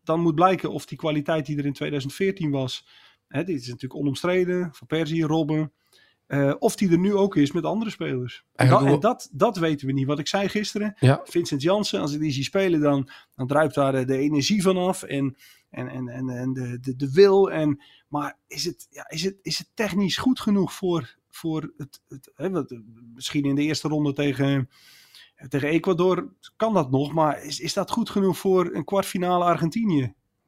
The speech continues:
Speaker 2: Ja.
Speaker 1: Stel dat het moet. Ja, dat vind ik wat lastig inschatten, hoor.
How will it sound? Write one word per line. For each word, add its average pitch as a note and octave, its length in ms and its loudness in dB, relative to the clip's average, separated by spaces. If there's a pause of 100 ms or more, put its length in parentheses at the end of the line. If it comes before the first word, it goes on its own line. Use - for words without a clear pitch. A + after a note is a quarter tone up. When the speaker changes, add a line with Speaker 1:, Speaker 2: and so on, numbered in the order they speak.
Speaker 2:
Ja. G#2+ 160 0
Speaker 1:
Stel G2 220 -8
dat D#3 140 -6
het D3 100 -10
moet. C#3+ 340 -4
Ja, C#3+ 340 -12 (520)
dat D3 220 -8 (120)
vind G#3+ 320 -6
ik F3+ 140 -4 (120)
wat F#3 240 -2
lastig F3 340 -2
inschatten, C3 460 -4
hoor. D#3+ 180 -4